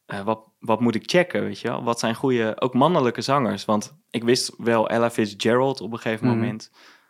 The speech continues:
Speaker 1: En Billie Holiday, allebei waanzinnige zangeressen. Ehm, maar ja, ik, ik kende eigenlijk verder alleen Sinatra, Frank Sinatra. En ik vond dat vroeger niet zo tof, nu wel.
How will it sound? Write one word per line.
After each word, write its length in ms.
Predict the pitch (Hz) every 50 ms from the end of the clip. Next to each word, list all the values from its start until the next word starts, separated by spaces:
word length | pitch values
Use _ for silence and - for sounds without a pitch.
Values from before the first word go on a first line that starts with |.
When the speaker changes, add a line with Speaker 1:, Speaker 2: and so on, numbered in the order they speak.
| _ _ _
Speaker 1:
En 240 | - 104 101 104
Billie 240 | 104 113 113 117 104
Holiday, 520 | 98 110 113 120 120 113 113 113 117 127 127
allebei 420 | - - 120 123 117 117 110 107
waanzinnige 500 | 107 113 113 113 107 127 127 135 123 123
zangeressen. 680 | 110 - 117 110 107 104 104 113 123 - - 107 107 127 - - - - - - - _ _ _ _ _ _ _
Ehm, 460 | - 95 101 101 101 98 98 104 107 - - _ _ _
maar 460 | - 120 123 123 123 120 - - - _
ja, 220 | - 120 127 120
ik, 180 | 76 - - -
ik 140 | - -
kende 220 | - 143 139 143 135
eigenlijk 340 | - - 135 127 139 127 -
verder 240 | - 147 151 151
alleen 220 | 127 120 127 123 123
Sinatra, 720 | - - - 123 117 120 127 143 147 - - 110 104 101 101
Frank 280 | - - - 123 120 -
Sinatra. 600 | - - 120 123 135 131 - - 107 107 - -
En 120 | 113 113
ik 80 | 117 -
vond 180 | - 139 131 123
dat 300 | 131 120 - - - _ _ _ _ _ _ _ _ _
vroeger 440 | _ - - 175 180 180 143 131 117
niet 160 | 117 127 143
zo 180 | - - 151 -
tof, 460 | - 160 170 185 208 - - - _ _
nu 200 | _ 123 143 160 147
wel. 440 | 113 107 110 127 156 196 208 -